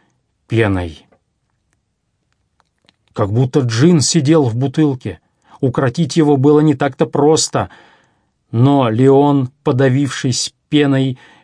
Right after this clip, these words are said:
возненавидев шампанское на всю оставшуюся жизнь, укротил. Передал бутылку Кате. Пить в похабствующем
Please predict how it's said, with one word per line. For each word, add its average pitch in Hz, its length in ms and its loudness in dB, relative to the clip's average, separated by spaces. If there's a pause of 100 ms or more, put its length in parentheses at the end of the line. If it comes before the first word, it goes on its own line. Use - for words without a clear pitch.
возненавидев 139 880 0
шампанское 143 840 -2
на 143 100 -2
всю 151 240 -2
оставшуюся 131 800 -4
жизнь, 139 480 -4 (440)
укротил. 104 800 -8 (880)
Передал 117 500 0
бутылку 101 720 -4 (280)
Кате. 95 440 -10 (2000)
Пить 175 400 -8 (360)
в - 160 -20
похабствующем 135 1300 -4